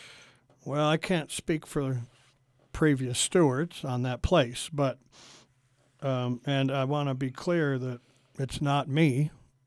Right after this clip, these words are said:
and it's not you. It's through us. So gotta be careful with that,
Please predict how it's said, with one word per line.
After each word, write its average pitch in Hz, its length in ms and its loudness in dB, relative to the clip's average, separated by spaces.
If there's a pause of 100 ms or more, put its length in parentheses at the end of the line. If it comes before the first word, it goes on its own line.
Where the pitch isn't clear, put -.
(600)
and 123 160 -4
it's - 160 -8
not 127 240 0
you. 139 240 -2
It's 123 160 -8
through 165 360 0
us. - 480 -4 (1400)
So 117 320 -8 (220)
gotta 123 180 -10
be 120 80 -10
careful 127 420 -4
with 117 160 -10
that, 120 300 -8